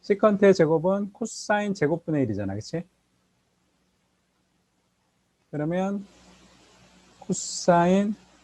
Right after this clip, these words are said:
세타부터 구하면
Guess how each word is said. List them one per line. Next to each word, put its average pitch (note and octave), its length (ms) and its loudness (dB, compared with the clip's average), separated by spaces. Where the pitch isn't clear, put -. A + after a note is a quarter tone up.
세타부터 C#3 1600 2
구하면 A2+ 760 0